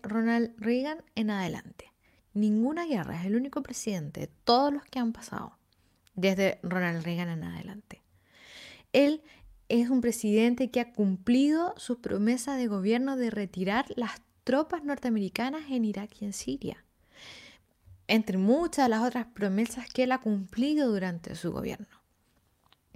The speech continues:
Hablemos también de los acuerdos de Abraham, en donde ha propiciado un acuerdo histórico entre Israel con Emiratos Árabes Unidos y Bahrein,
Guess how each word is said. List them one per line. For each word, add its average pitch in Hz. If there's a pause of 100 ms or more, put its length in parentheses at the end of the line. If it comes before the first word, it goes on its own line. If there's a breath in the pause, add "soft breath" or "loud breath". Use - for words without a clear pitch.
(720 loud breath)
Hablemos 247
también 247
de 240
los 233
acuerdos 240
de 220
Abraham, 202 (540 soft breath)
en 202
donde 226
ha 226
propiciado 277
un 254
acuerdo 233
histórico 302 (120)
entre 220
Israel 196 (380 loud breath)
con 220
Emiratos 196
Árabes 240
Unidos 240
y 240
Bahrein, 180